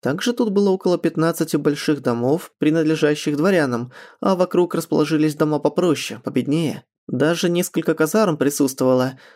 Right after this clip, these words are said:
ну и полно других строений. В некоторых домах, в том числе в котором и мы расположились,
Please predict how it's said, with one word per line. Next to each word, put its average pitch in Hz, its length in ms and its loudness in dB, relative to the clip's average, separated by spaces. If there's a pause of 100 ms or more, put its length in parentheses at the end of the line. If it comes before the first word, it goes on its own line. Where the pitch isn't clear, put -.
(120)
ну 175 280 0
и 269 80 0
полно 208 340 2
других 165 320 2
строений. 123 680 -2 (300)
В 208 120 0
некоторых 202 420 2
домах, 165 480 0
в - 60 -20
том 143 120 0
числе 151 340 0
в 147 100 -4
котором 143 420 0
и 135 40 0
мы 156 160 0
расположились, 202 760 0